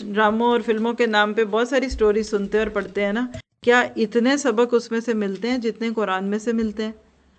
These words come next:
और अगर बच्चों को कहानियाँ सुनानी है तो उनको कुरान की कहानियाँ सुनाइए, इंशाल्लाह उससे बहुत ज़्यादा उनका जहन खुलेगा। फिर इसके बाद आप देखिए कि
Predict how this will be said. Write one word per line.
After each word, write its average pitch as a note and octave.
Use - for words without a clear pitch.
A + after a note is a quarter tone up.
और G#3
अगर C4
बच्चों C#4+
को C4+
कहानियाँ A3+
सुनानी G#3
है G#3+
तो G#3
उनको F#3+
कुरान F#3+
की F#3
कहानियाँ F3+
सुनाइए, F#3+
इंशाल्लाह A3
उससे F#3+
बहुत G3+
ज़्यादा F#3
उनका F#3
जहन F#3
खुलेगा। F3
फिर C4
इसके C#4
बाद C4
आप C4+
देखिए A#3
कि A#3+